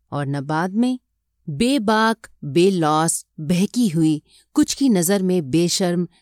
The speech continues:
जिद्दी और महत्वाकांक्षी। पामेला के कैरेक्टर से ये सारे शब्द जुड़े और इसके लिए पारिवारिक पृष्ठभूमि को भी जिम्मेदार बताया गया। उसका जन्म उन्नीस सौ इकसठ में नई दिल्ली में हुआ था।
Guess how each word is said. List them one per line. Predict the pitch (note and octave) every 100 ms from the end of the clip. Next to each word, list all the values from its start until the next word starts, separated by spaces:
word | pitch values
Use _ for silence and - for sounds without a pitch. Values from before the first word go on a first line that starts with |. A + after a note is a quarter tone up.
| -
जिद्दी | D3 D3+ F#3 C#3 D#3+ D#3 _ -
और | D#3 C#3+
महत्वाकांक्षी। | D3 D3 E3+ D3+ D3 C#3+ D3 C3+ E3 C#3+ - _ _ -
पामेला | A#3 C4 D4 D4
के | D4
कैरेक्टर | C4 E3+ D3 D#3 A3+
से | A3 G3
ये | F#3
सारे | G3 - B3+ C4 C4+
शब्द | - E3 D3+
जुड़े | C#3+ D#3 D3 C#3+ _ _
और | - A3 - _
इसके | A#3+ - - D#4+
लिए | G#3 D#3 D3+ - _ _
पारिवारिक | A#3+ B3 D4 A#3+ A#3 A#3 -
पृष्ठभूमि | A3 G#3 F#3 D3 F3 A3+ C4
को | F#3 D#3
भी | D#3 D#3+ - _ -
जिम्मेदार | D#3 D3 A#3+ C4 F#3+ C#3+ D3 F#3
बताया | F#3 G3+ D#3+ D3+
गया। | D3 D#3 D#3 - _ _ _ -
उसका | C#4+ - - E4
जन्म | C4 D4 D4
उन्नीस | D4 - A3 G#3+
सौ | - F#3
इकसठ | E3+ - B3+ A#3+
में | G#3 G#3 G#3+
नई | G3+ F3+ F#3
दिल्ली | D3 E3 F3 G#3
में | G3+
हुआ | D#3 E3 D3+
था। | D3 F3 E3